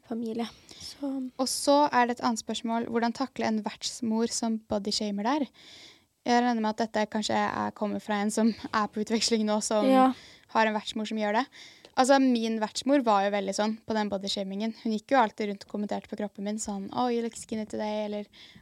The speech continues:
Speaker 2: «Oh, you need to eat more healthy», og
Speaker 1: Å, nei.
Speaker 2: der, da.
Speaker 1: Det
Speaker 2: Så
Speaker 1: er jo ikke,
Speaker 2: det er ikke bra.
Speaker 1: det er ikke greit.
Speaker 2: Men det jeg tror da,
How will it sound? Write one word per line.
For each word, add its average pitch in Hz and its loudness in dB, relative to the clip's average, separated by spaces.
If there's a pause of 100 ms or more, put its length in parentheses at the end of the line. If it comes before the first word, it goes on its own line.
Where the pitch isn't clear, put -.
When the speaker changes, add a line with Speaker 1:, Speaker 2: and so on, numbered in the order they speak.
Speaker 2:
«Oh, 233 0
you 226 -2
need 220 -4
to 240 -10
eat 220 -8
more 220 -4
healthy», 208 -6
og 208 -6
Speaker 1:
Å, 294 2
nei. 302 2 (180)
Speaker 2:
der, 214 0
da. 220 -2 (480)
Speaker 1:
Det 247 -14
Speaker 2:
Så 277 4
Speaker 1:
er 233 8
jo 220 4
ikke, - -4
Speaker 2:
det 233 6
er 220 6
ikke 302 0
bra. 214 4
Speaker 1:
det 208 10
er 226 8
ikke 220 -2
greit. 185 0
Speaker 2:
Men 254 4
det 226 6
jeg 220 0
tror 240 -2
da, 254 6